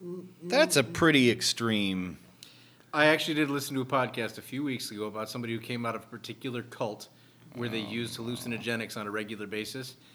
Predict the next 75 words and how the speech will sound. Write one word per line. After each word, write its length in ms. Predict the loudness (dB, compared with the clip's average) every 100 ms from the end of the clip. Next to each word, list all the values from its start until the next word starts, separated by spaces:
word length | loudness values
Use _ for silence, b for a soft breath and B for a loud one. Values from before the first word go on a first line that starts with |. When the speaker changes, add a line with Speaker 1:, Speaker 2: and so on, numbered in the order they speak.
| b b -8
Speaker 3:
and 280 | -6 -4 -4
while 320 | 2 6 6
they 120 | 6
Speaker 1:
Um, 60 | 6
Speaker 3:
were 140 | 6
on 220 | 6 4
a 40 | 2
trip, 460 | 4 4 4 0 -16 b b b _ _ _ _
Speaker 1:
s-, 220 | -10 -8 -2
Speaker 3:
they 200 | 2 4
Speaker 1:
uh, 60 | 8
Speaker 3:
heard 280 | 8 8
from 160 | 4 2
God, 380 | 6 8 6 2 -6
and 80 | -4
it 100 | -4
caused 380 | 0 4 4 2
them 160 | -4 -6
to 80 |
stop 320 | -6 -4 -4 -4
tripping 320 | -6 -6 -8
and 120 | -10
leave 160 | -10 -10
that 160 | -12 -8
cult. 260 | -8 -8 -14 b b
So 160 | 0 4
I 100 | 6
think, 200 | 4 -2
th-, 120 | -2
is 80 | 2
that 220 | 4 4
the 40 | 2
example 360 | 4 4 4
you're 100 | 4
giving? 220 | 4 8
Speaker 1:
Well, 80 | 8
Speaker 3:
Like, 160 | 10 10
Speaker 1:
was, 140 | 8 8
Speaker 3:
if 100 | 8
Speaker 1:
was 140 | 8
it 120 | 6
Speaker 3:
that 220 | 10 10 10
type 180 | 8
of 80 | 8
testimony, 480 | 6 6 6 4 6
like, 140 | 6
maybe 100 | 6 6
Speaker 1:
Well, 80 | 6
Speaker 3:
you 40 |
shouldn't 180 | 6 6
Speaker 1:
no. 60 | 8
Speaker 3:
share 100 | 10
Speaker 2:
You're 60 |
Speaker 3:
it 40 | 12
with 40 |
Speaker 2:
talking 240 | 12 12 12
like 140 | 12 12
a 40 |
Speaker 3:
somebody 300 | 12 12 12
else? 120 | 12
Speaker 2:
reoccurrence, 400 | 12 10 10 8
like, 280 | 8 8 8
"No, 280 | 10 10 10
this 240 | 6 4
is 120 | 2
when 200 | 2 4
it 80 | 6
happened, 400 | 8 10 8 2
so 120 | 2
I'm 120 | 4 4
just 160 | 4
gonna 140 | 4
Speaker 1:
<laughs> 0 |
No, 40 |
I'm 60 | 6